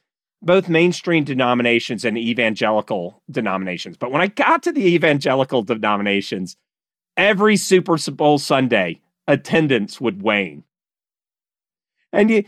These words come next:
you could see the pastor looking out there and be like, "Oh my God, my flock is, is eating hot wings and watching obtuse commercials with their friends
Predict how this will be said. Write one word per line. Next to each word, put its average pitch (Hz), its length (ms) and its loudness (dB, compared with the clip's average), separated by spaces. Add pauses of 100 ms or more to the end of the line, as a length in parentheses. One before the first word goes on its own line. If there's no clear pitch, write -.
(160)
you 220 140 0
could 220 180 0
see 196 200 2
the 180 120 -2
pastor 127 560 -2
looking 117 300 -2
out 104 160 -4
there 104 120 -2
and 95 100 -6
be 90 60 -8
like, 73 300 -12
"Oh 110 200 -14
my 71 200 -20 (180)
God, 147 420 -14 (680)
my 139 200 0
flock 147 560 0
is, 110 180 -6 (340)
is 165 220 2
eating 156 260 -2
hot 147 360 0
wings 120 320 0
and 139 220 -4
watching 135 500 0 (280)
obtuse 147 500 2
commercials 139 640 0
with 127 140 -4
their 113 120 0
friends 120 480 -2